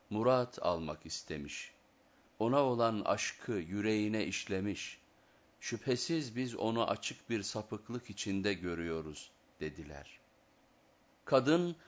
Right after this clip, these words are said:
bunların dedikodularını işitince haber gönderip onları çağırdı. Ziyafet düzenleyip onlar için oturup yaslanacakları yer hazırladı. Her birine birer de bıçak verdi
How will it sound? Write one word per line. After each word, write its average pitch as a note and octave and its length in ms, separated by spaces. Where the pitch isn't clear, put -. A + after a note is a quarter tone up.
bunların B2 500
dedikodularını A2 920
işitince G#2 880
haber C3 380
gönderip F#2+ 640
onları F#2+ 500
çağırdı. D#2+ 640
Ziyafet C3+ 640
düzenleyip F#2+ 720
onlar A2+ 320
için G2 400
oturup G2+ 560
yaslanacakları G2 1200
yer F#2+ 260
hazırladı. C#2 760
Her D#3 280
birine C3+ 460
birer A2+ 360
de G2 160
bıçak F#2+ 460
verdi F2+ 540